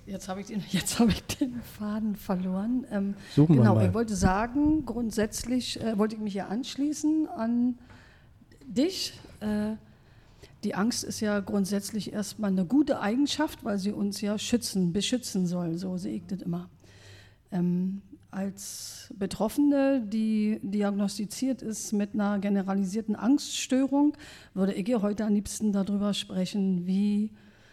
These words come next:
Speaker 1: anstrengend dieses Leben eigentlich ist, wenn man dauerhaft in, in die Welt in Problemen sieht, weil man vor etwas Angst hat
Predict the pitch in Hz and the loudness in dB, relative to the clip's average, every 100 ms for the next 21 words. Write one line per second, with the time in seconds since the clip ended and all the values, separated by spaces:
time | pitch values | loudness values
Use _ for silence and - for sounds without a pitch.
0 | _ _ 220 302 - - 208 175 175 190 | _ _ 8 8 6 0 4 6 6 2
1 | 170 180 175 170 170 170 190 180 - 196 | -2 -2 0 2 2 0 -2 -4 -2 -4
2 | - - - 175 180 185 185 185 185 185 | -4 -6 -4 2 4 6 6 6 4 0
3 | - - - - - 180 180 254 247 190 | -8 -20 -20 -18 -4 2 6 6 6 4
4 | 233 - - - - - - - 196 202 | 2 0 -8 -10 -12 -14 -14 0 4 6
5 | 202 208 - - - _ _ 196 196 196 | 6 4 -2 -20 -20 _ _ 4 6 4
6 | 185 185 190 247 220 - 196 202 220 262 | 4 6 6 6 6 6 8 10 12 12
7 | 294 302 226 269 320 339 - - 214 202 | 12 10 8 6 6 2 -6 -8 0 2
8 | 214 214 233 220 240 226 - 233 277 - | 2 0 -2 -2 -2 -4 2 4 4 0
9 | - 165 - - | -4 -4 -4 -6